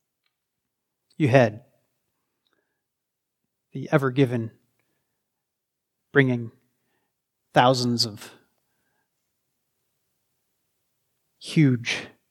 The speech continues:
containers across the ocean.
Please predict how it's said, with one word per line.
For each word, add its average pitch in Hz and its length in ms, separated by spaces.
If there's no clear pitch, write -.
containers 123 840
across - 360
the 127 140
ocean. - 480